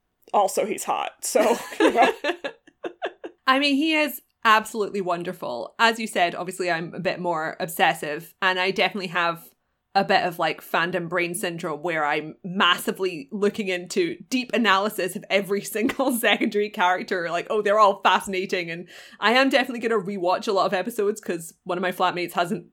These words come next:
Speaker 2: watched most of the show yet, so I'm looking forward to looking into more detail. But I feel like there's a lot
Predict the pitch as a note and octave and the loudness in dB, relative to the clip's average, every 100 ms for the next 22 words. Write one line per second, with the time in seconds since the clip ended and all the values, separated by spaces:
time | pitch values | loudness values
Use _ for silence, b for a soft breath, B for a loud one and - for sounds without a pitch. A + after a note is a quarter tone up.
0 | - E3 - - F3+ F3 E3+ - F3+ G3 | -8 -4 -4 -4 -6 -4 -6 -4 0 2
1 | G#3 G#3+ F3 F3+ F3+ F3+ F3+ F3 F3 E3+ | 2 0 -4 -4 -4 -2 -2 -2 -2 -2
2 | E3 - _ G3+ B3+ - A#3+ A3 A#3 G3 | -4 -10 _ -2 -2 0 0 2 0 0
3 | F#3+ G3 G3 C3+ D3+ E3 F3 C3+ B B | -2 -2 -4 -2 -2 0 0 0 B B
4 | B B B - F#3 F#3+ G#3 G#3+ G#3 - | B B B -4 2 4 6 4 0 -8
5 | _ _ _ _ - - G3+ A3 A3 G3 | _ _ _ _ -20 -6 0 4 4 4
6 | - G3 F#3 F#3 - G3 F#3+ F#3 F#3+ F#3 | 0 -4 -2 -4 -2 2 2 2 6 6
7 | - | 4